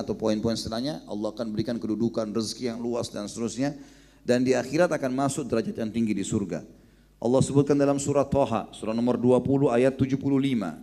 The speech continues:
"A'udzubillahi minasyaitonirrajim. Wa may ya'tihi mu'minan qad 'amilas solihati fa ulaika lahumud darajatul ula." Siapapun yang bertemu dengan Allah, datang pada hari kiamat, dibangkitkan dalam kondisi beriman dan beramal saleh,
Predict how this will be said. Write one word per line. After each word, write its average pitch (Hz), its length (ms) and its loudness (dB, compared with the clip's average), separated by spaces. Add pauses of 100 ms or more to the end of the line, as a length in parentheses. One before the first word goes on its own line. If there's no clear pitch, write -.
(560)
"A'udzubillahi 123 720 4
minasyaitonirrajim. 123 1500 0
Wa 107 80 -2
may 127 240 4
ya'tihi 131 560 2
mu'minan 127 800 2
qad 123 240 2
'amilas 131 480 2
solihati 127 560 0
fa 123 160 -2
ulaika 123 480 -2
lahumud 117 320 -2
darajatul 117 640 0
ula." 107 400 2 (560)
Siapapun 135 480 2
yang 143 240 2
bertemu 151 320 6
dengan 135 240 2
Allah, 135 560 4
datang 117 320 0
pada 110 240 0
hari 110 80 -2
kiamat, 113 480 0
dibangkitkan 110 560 -2
dalam 110 240 -2
kondisi 117 400 -2
beriman 113 480 -2
dan 113 160 0
beramal 123 320 0
saleh, 165 400 4